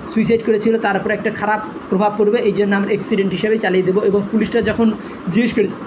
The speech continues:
এটা কি অ্যাক্স-, accident না এটা, এটা কি suicide, তিনি তখন আর কোনো কথা বলারই চেষ্টা করেননি।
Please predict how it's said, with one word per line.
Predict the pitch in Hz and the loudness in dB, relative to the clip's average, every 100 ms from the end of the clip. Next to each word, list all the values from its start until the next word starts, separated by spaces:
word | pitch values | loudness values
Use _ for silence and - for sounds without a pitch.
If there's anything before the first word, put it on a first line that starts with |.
| 208 | 0
এটা | 202 | 0
কি | 208 202 - - - | 0 -2 -6 -12 -10
অ্যাক্স-, | 156 - - 208 175 | -10 -10 -8 -6 -6
accident | 143 151 - 247 294 208 - - | -6 -4 0 2 2 -2 -6 -2
না | 190 180 | 0 0
এটা, | 202 | 0
এটা | 208 202 214 | 0 2 2
কি | 214 208 - - - | 2 0 -2 -10 -2
suicide, | 240 - 285 190 - | 0 2 2 2 0
তিনি | 214 220 | 0 0
তখন | 208 254 | 0 0
আর | 226 202 | 0 0
কোনো | 233 220 | 0 0
কথা | 214 208 | 0 0
বলারই | 196 202 226 | 0 0 -2
চেষ্টা | 175 202 | -2 -2
করেননি। | 156 139 113 | -2 -2 -4